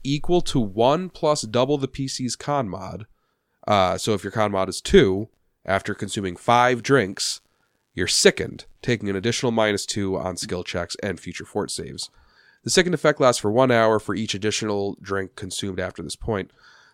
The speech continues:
Sadok drinks as well, so there's that. Okay, I believe that's everything. So, the dealer hands you both some cards. All right, Hood, roll one D twenty.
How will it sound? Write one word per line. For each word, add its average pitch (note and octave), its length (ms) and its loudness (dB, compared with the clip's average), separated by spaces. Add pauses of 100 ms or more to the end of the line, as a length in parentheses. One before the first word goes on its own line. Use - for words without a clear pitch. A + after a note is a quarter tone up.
Sadok C3 320 4
drinks B2 260 0
as G2 140 -8
well, G2 560 0 (100)
so F2+ 460 -4
there's F2 180 -8
that. F2 220 -10 (400)
Okay, C3+ 320 8 (680)
I G#2 60 -2
believe B2+ 640 4
that's A#2+ 400 8
everything. F#2 400 0 (420)
So, - 360 2 (200)
the A2 300 2
dealer G2 600 2 (260)
hands G#2+ 360 2
you G#2+ 120 0
both G2+ 480 0 (100)
some G2 240 -4
cards. - 600 -8 (680)
All A#2 80 6
right, G#2 140 4
Hood, G2+ 280 -2
roll G#2+ 520 2
one G2+ 280 -2
D G#2+ 140 -4
twenty. F2 460 -4